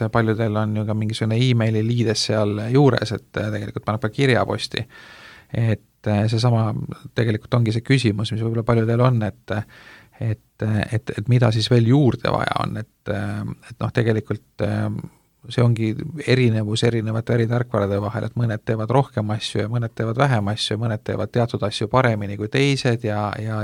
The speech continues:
sellist tõesti nagu, äh, one size fits all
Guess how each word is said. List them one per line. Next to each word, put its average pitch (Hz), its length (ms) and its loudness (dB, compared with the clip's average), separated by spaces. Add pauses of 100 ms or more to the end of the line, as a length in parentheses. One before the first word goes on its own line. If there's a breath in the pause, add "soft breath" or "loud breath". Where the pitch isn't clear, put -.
sellist 110 420 -4
tõesti 120 320 0
nagu, 104 280 -4 (640 loud breath)
äh, 110 720 -4
one 117 320 4
size 113 500 2
fits - 300 -4
all 113 560 6